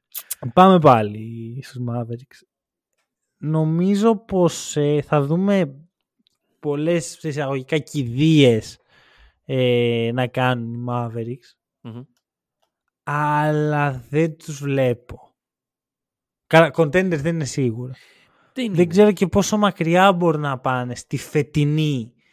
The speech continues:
Speaker 1: περίεργη και δύσκολη Δύση.
Speaker 2: Μμμ.
Speaker 1: Δηλαδή, μπορούν να κερδίσουν θεωρητικά όλες τις ομάδες πλην το Nuggets που για μένα είναι, έχουν ένα στάτους πιο πάνω από όλους.
Speaker 2: Να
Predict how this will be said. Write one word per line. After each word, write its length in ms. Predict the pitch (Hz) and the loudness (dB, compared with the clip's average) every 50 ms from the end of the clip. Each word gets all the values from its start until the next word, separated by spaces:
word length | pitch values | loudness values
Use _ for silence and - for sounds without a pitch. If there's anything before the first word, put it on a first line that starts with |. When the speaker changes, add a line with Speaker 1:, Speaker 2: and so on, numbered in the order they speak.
| _ _ _ _ _ - | _ _ _ _ _ 0
Speaker 1:
περίεργη 680 | - 156 151 147 147 147 147 139 127 120 117 120 123 | 4 4 6 6 4 4 2 2 0 -2 -6 -8 -12
και 160 | 123 - 135 123 | -6 -4 -4 -2
δύσκολη 520 | 120 139 139 - - - 135 120 117 117 | -2 -2 -4 -4 -4 -6 -6 -6 -6 -6
Δύση. 460 | 113 113 117 120 113 113 107 101 113 | -8 -6 -8 -8 -8 -8 -12 -14 -16
Speaker 2:
Μμμ. 60 | 117 - _ _ _ _ _ _ _ _ _ _ _ _ _ _ _ _ - | -16 -18 _ _ _ _ _ _ _ _ _ _ _ _ _ _ _ _ 0
Speaker 1:
Δηλαδή, 480 | 139 151 160 156 180 202 - - _ - - _ _ _ _ _ _ | 4 4 6 6 6 2 0 -4 _ -20 -20 _ _ _ _ _ _
μπορούν 220 | - 139 151 170 185 | -4 -2 0 0 0
να 60 | 214 | 0
κερδίσουν 520 | 196 - 220 180 151 170 175 - - 214 185 | 0 0 0 0 0 -4 -6 -6 -6 -10 -10
θεωρητικά 1040 | - - 175 160 151 147 135 127 117 - - - - 139 135 131 147 170 _ _ _ _ _ _ _ _ _ _ _ _ _ _ _ - _ _ _ _ _ _ _ _ _ _ _ _ _ _ _ _ _ _ _ _ _ _ _ _ _ _ _ _ _ _ _ _ | -6 -2 0 2 2 2 0 0 -4 -8 -12 -2 0 2 2 2 0 -2 _ _ _ _ _ _ _ _ _ _ _ _ _ _ _ -20 _ _ _ _ _ _ _ _ _ _ _ _ _ _ _ _ _ _ _ _ _ _ _ _ _ _ _ _ _ _ _ _
όλες 400 | - 208 214 220 220 214 190 - | 0 4 6 6 6 4 0 -4
τις 100 | - - | -4 -8
ομάδες 720 | 180 170 170 165 165 170 170 180 175 202 208 - - 185 _ _ | -6 -6 -4 -4 -2 -2 -2 -2 -4 -6 -8 -8 -10 -16 _ _
πλην 380 | - 190 190 190 185 180 175 175 _ _ _ | -8 -8 -6 -6 -6 -8 -10 -14 _ _ _
το 220 | - 165 156 156 156 | -10 -8 -8 -4 -2
Nuggets 480 | 151 156 151 147 139 151 151 139 - - | 0 0 0 0 2 0 0 0 -2 -2
που 160 | - 143 139 | 2 2 4
για 200 | 139 143 143 139 | 6 6 6 6
μένα 300 | 143 147 147 147 143 143 | 8 6 6 6 6 4
είναι, 600 | 143 147 143 143 143 143 143 139 139 - - _ _ - - _ | 4 4 0 0 0 2 2 2 0 -2 -6 _ _ -20 -20 _
έχουν 320 | _ - 156 147 139 156 156 | _ -2 -2 -2 2 2 2
ένα 180 | 151 151 143 | 2 2 0
στάτους 420 | - - - 151 147 139 - - - | -2 2 2 2 2 2 -2 -16 -8
πιο 160 | - 156 139 | -6 -6 -2
πάνω 280 | - 147 147 143 139 | 0 0 0 0 0
από 180 | 135 123 131 123 | -2 -2 -2 -2
όλους. 320 | 117 110 107 107 - _ _ _ _ _ _ _ _ | -2 -2 -4 -8 -16 _ _ _ _ _ _ _ _
Speaker 2:
Να 220 | - 123 123 123 | -8 -8 -8 -8